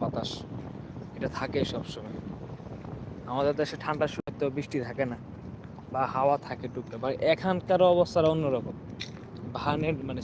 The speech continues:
সিচুয়েশনটা অন্যরকম। ঠান্ডার সময় যত মানে যে তুফান আসুক, সব কিছু সব ঠান্ডার সময় আসবে। আর বৃষ্টি এখানে ঠান্ডার সময় হয় বৃষ্টি। আর যেহেতু সাগর পার, তার মানে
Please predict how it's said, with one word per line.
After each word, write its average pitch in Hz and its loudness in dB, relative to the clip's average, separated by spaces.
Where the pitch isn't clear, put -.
সিচুয়েশনটা 160 0
অন্যরকম। 135 -2
ঠান্ডার 185 8
সময় 202 8
যত 202 8
মানে 135 -4
যে 165 8
তুফান 180 8
আসুক, 170 0
সব 170 2
কিছু 180 2
সব 190 0
ঠান্ডার 170 4
সময় 143 0
আসবে। 104 -8
আর 139 6
বৃষ্টি 190 2
এখানে 156 2
ঠান্ডার 151 2
সময় 143 0
হয় 117 2
বৃষ্টি। - -8
আর 127 -6
যেহেতু 156 6
সাগর 156 8
পার, 135 6
তার 139 -2
মানে 151 -2